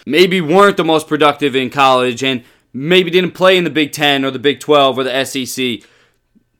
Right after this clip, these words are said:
these guys get an opportunity to really gain more. So that's really what you're looking for. You're looking for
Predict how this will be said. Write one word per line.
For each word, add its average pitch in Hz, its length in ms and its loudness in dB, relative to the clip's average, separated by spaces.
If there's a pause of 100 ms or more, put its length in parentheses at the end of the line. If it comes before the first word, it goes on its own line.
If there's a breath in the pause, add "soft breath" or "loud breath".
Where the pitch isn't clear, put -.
(400)
these 196 240 -2
guys 180 220 2
get 160 140 0
an 151 120 0
opportunity 139 760 -2 (100)
to 156 120 -6
really 147 540 -2 (240 soft breath)
gain 180 400 2
more. 113 400 -6
So 127 260 -4
that's 196 280 -2
really 202 180 4
what 156 160 -2
you're 147 100 0
looking 151 240 -2
for. 117 220 -6
You're 123 140 -6
looking 165 680 -6
for 147 380 -2